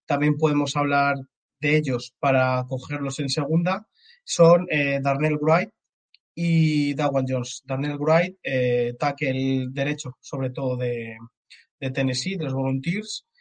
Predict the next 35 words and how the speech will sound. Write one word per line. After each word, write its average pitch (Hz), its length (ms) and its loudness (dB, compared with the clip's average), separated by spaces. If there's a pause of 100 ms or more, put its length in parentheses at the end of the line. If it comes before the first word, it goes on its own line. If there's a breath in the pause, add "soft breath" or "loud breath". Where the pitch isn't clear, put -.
(160 soft breath)
y 151 100 -2
Dawan 160 420 6
Jones, 185 600 2
eh, 135 520 2
el 135 100 2
offensive 151 440 -2
tackle 151 320 -2
también, 147 400 2
igual 139 460 -4
right 135 360 -2
tackle, 180 500 -2
el 131 220 -4
compañero 139 600 0
de 139 120 -2
Pargie 143 360 -2
Johnson 139 300 -4
en 135 40 -2
esa 131 160 -6
línea 135 260 0
de, 123 220 -2
de 131 80 -6
Ohio 131 280 -6
State, 160 340 -4 (560 soft breath)
pero 131 320 0
él 139 200 -2
jugaba 139 400 -2
también 135 320 0
por, 135 360 -4
por 135 180 -6
la 123 80 -4
derecha. 120 380 -8 (760 soft breath)
Eh, 147 1300 4
en 156 160 -2
este 165 320 2
caso, 180 460 -2